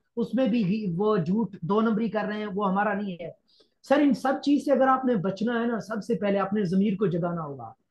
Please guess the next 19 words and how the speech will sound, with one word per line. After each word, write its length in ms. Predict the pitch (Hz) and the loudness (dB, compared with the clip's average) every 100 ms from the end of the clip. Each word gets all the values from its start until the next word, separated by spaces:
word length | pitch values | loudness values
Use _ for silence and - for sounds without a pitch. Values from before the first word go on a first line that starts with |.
| _ _ | _ _
इन 100 | 277 | -2
सब 280 | 247 214 262 | -2 -2 -2
से 220 | 220 247 190 | 0 0 0
चीजों 340 | 180 165 156 | -2 -4 -6
से, 180 | 135 127 - - | -10 -16 -12 -2
नंबर 220 | 202 202 | 2 6
एक। 200 | 180 147 - _ - | 4 2 -6 _ 2
नंबर 340 | 220 277 285 | 4 6 4
टू, 200 | - 269 | 4 4
टीचर 360 | 196 247 208 269 | 4 4 4 2
को 100 | 247 | 4
इज्जत 200 | 214 233 | 4 4
देनी 280 | 180 214 190 | 4 2 2
होगी 300 | 175 147 123 _ _ | -2 -4 -10 _ _
बहुत 300 | 151 190 208 | -8 -4 -2
ज्यादा 200 | 185 175 | -2 -2
डीप 280 | 175 175 202 | -2 -2 -2
लेवल 220 | 185 165 | -2 -4
पे, 220 | 156 - | -4 -10